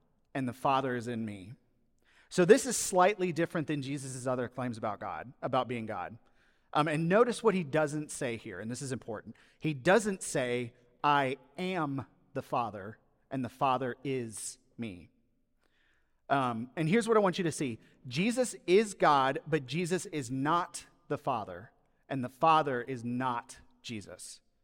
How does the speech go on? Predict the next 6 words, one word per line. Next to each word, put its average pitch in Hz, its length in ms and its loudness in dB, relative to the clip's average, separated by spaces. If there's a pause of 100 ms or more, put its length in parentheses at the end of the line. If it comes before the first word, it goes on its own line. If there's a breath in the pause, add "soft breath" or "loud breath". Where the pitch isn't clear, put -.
(420)
Okay, 135 180 0
they 131 180 -2
are 120 120 -2
one, 139 580 -2 (600)
yet 131 180 -2
distinct. - 600 -12